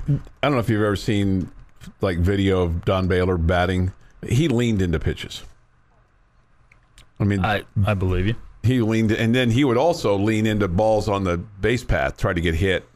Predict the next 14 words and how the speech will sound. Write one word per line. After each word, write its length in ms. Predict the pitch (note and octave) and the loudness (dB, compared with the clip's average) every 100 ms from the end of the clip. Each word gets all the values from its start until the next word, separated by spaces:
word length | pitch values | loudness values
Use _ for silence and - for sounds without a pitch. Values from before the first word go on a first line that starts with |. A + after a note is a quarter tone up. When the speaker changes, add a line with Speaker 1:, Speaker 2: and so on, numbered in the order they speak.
| _ _ _ | _ _ _
Speaker 2:
Yeah. 220 | A#2+ A2 F#2 - | -2 0 -2 -2
Speaker 1:
You 160 | G2+ | -2
know. 300 | F2 D#2 D#2 - - - - _ _ _ _ _ _ _ - - - - _ _ - | 0 0 -2 -4 -12 -20 -20 _ _ _ _ _ _ _ -20 -20 -20 -20 _ _ -12
Speaker 2:
It's 100 | - | -4
a 60 | |
strategy. 580 | B3 - G3 G3 G3 B3+ | -2 0 2 2 0 0
Speaker 1:
<laughs> 40 | E3+ F#3+ G3+ | 0 0 2
It's 100 | F#3 | 2
a 60 | E3+ | 0
strategy. 480 | B2 - - - | 0 -2 0 -2
Speaker 2:
Sometimes 280 | - C4+ B3 | 0 0 0
it 80 | - | 0
can 100 | G#3 | 0
work. 280 | G3 A3 D4 | 2 0 -4